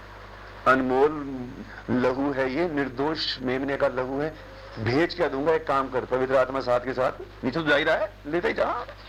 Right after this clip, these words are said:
पवित्र आत्मा साथ के साथ लेता जा, hand to hand। और प्रभु कितने खुश होकर नीचे आए होंगे,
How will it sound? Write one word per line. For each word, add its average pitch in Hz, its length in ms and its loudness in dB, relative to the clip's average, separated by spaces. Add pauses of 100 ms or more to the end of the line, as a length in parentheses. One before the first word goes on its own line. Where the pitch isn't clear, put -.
(2000)
पवित्र 190 220 8
आत्मा 214 280 6
साथ 196 220 4
के 233 120 -2
साथ 233 280 4 (800)
लेता 208 300 2
जा, - 460 -6 (760)
hand 254 200 6
to 269 100 -2
hand। 220 340 6 (760)
और 147 80 4
प्रभु 165 200 2
कितने 175 220 2
खुश 165 200 -2
होकर 160 180 0
नीचे 139 200 2
आए 127 140 6
होंगे, 117 240 -4